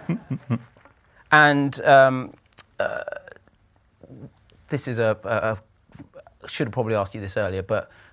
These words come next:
um, it, we're being flashed at now. What would made you wanna wri-, write and direct features?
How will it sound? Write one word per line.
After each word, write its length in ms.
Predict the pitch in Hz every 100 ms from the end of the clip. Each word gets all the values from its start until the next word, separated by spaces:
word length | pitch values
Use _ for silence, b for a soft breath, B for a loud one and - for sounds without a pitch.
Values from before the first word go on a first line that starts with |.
| -
um, 480 | 110 104 104 101 - - - _ _ _
it, 140 | - 104
we're 120 | 110
being 180 | 101 92
flashed 380 | - 101 -
at 120 | 87 98
now. 160 | 98
What 220 | 117 156
would 160 | 160 147
made 200 | 139 117
you 120 | 117
wanna 260 | 110 110 101
wri-, 140 | 104
write 260 | 117 104 101
and 80 | 98
direct 280 | 95 95 -
features? 480 | - - - -